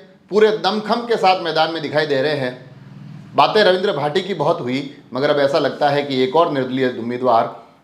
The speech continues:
फतेह खान की बात भी किया जाना जरूरी है। हालांकि इस एपिसोड में मैं रविंद्र सिंह भाटी के बिहार के कुछ दृश्य बताऊंगा, जिनको देखकर लगेगा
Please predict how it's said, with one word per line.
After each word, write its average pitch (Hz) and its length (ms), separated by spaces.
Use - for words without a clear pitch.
फतेह 220 300
खान 233 260
की 240 80
बात 185 200
भी 185 120
किया 156 200
जाना 143 220
जरूरी 113 340
है। 95 140
हालांकि 175 360
इस 202 140
एपिसोड 202 380
में 202 100
मैं 180 160
रविंद्र 170 280
सिंह 180 180
भाटी 139 260
के 175 180
बिहार 151 340
के 214 100
कुछ 196 140
दृश्य 175 300
बताऊंगा, 147 760
जिनको 131 220
देखकर 151 300
लगेगा 139 380